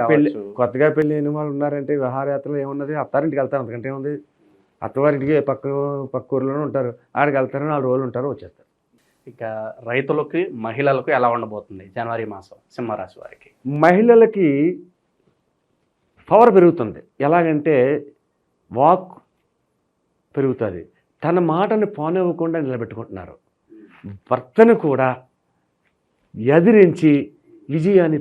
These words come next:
Speaker 1: పొందే పరిస్థితి సింహరాశిలో ఉన్న మహిళలు ఉన్నారు. అయితే సింహము అనగానే ఒక మృగరాజు, అదే మహిళలు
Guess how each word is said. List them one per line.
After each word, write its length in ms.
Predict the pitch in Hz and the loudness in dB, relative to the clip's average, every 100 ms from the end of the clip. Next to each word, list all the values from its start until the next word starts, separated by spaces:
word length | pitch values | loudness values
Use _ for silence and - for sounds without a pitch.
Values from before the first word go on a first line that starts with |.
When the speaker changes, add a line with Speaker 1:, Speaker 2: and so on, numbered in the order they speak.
| 127 | -4
Speaker 1:
పొందే 220 | 120 131 131 | -4 -6 -6
పరిస్థితి 340 | 98 - 107 170 | -10 -10 -10 -10
సింహరాశిలో 640 | - 107 104 101 98 98 98 92 | -10 -12 -10 -12 -12 -10 -10 -10
ఉన్న 120 | 123 135 | -10 -10
మహిళలు 300 | 95 95 82 85 | -12 -14 -16 -20
ఉన్నారు. 280 | 87 - _ _ _ _ _ - | -20 -20 _ _ _ _ _ -2
అయితే 240 | 160 190 147 127 - _ _ _ _ | 0 4 2 2 -6 _ _ _ _
సింహము 500 | - 143 156 170 190 190 | -4 0 0 0 2 2
అనగానే 520 | 165 165 170 170 202 165 147 170 - _ _ _ - _ _ - 160 | 2 0 0 0 0 0 -2 -6 -10 _ _ _ -20 _ _ -4 -2
ఒక 120 | 156 - _ _ _ _ _ _ _ - | -2 -4 _ _ _ _ _ _ _ -12
మృగరాజు, 760 | 113 120 123 147 113 117 104 - - - _ _ _ _ _ - | -8 -4 -2 -2 -2 -6 -8 -20 -20 -20 _ _ _ _ _ -2
అదే 200 | 147 226 233 185 | 4 8 8 6
మహిళలు 460 | 170 202 208 196 | 4 6 6 6